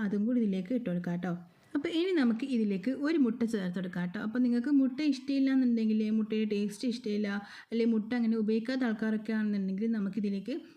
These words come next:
ഒരു നുള്ള് ബേക്കിംഗ് സോഡ ചേർത്ത് കൊടുക്കാം കേട്ടോ. മുട്ട തന്നെ വേണമെന്ന് നിർബന്ധമൊന്നുമില്ല. അപ്പോൾ ഇനി ഞാനിപ്പോൾ മുട്ട ഇതിലേക്ക് ചേർത്ത് കൊടുത്തിട്ടുണ്ട്. അതിനുശേഷം നമ്മളിതിലേക്ക്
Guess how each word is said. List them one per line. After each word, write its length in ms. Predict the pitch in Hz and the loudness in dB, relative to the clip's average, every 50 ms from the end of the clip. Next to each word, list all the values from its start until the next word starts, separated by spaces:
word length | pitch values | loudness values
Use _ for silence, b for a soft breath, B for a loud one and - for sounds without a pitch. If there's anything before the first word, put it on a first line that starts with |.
| B B - | B B -4
ഒരു 100 | 294 311 311 294 | 0 2 4 6
നുള്ള് 260 | 269 254 247 254 262 240 233 | 6 6 6 4 4 4 4
ബേക്കിംഗ് 320 | 220 208 214 220 214 214 - | 2 2 2 2 2 2 2
സോഡ 120 | 233 233 233 220 | 2 2 2 2
ചേർത്ത് 220 | 214 190 185 180 190 | 0 0 0 -2 -2
കൊടുക്കാം 240 | 180 180 185 185 | -2 -2 -2 -4
കേട്ടോ. 160 | 185 180 202 196 196 | -4 -2 -2 -2 -2
മുട്ട 140 | 196 185 175 208 208 | -2 -4 -4 -4 -2
തന്നെ 180 | 202 202 208 220 214 | -2 0 0 0 0
വേണമെന്ന് 300 | 202 196 196 202 208 202 196 | 0 0 0 0 0 0 0
നിർബന്ധമൊന്നുമില്ല. 640 | 185 185 185 202 214 226 247 240 226 185 175 185 214 262 247 B B B B B B | -2 -2 -2 0 2 2 4 4 2 2 0 0 -2 -4 -6 B B B B B B
അപ്പോൾ 120 | 254 247 285 285 | -4 0 2 4
ഇനി 100 | 277 277 | 4 6
ഞാനിപ്പോൾ 320 | 269 262 254 254 247 302 330 320 | 6 4 4 2 2 2 2 2
മുട്ട 160 | 254 220 220 226 240 | 2 2 2 2 2
ഇതിലേക്ക് 320 | 226 233 220 214 214 214 226 233 | 2 2 2 2 0 0 0 0
ചേർത്ത് 260 | 233 208 190 190 - 208 | 0 0 -2 -2 -2 -4
കൊടുത്തിട്ടുണ്ട്. 440 | 196 185 - 190 190 185 185 208 247 285 277 B B B B _ | -4 -4 -4 -4 -2 -2 -2 -2 -2 -4 -6 B B B B _
അതിനുശേഷം 400 | - 277 294 277 277 240 233 233 233 | 0 2 2 4 4 2 2 2 0
നമ്മളിതിലേക്ക് 500 | 214 208 202 202 202 202 202 208 226 | 0 0 0 0 0 0 0 0 -2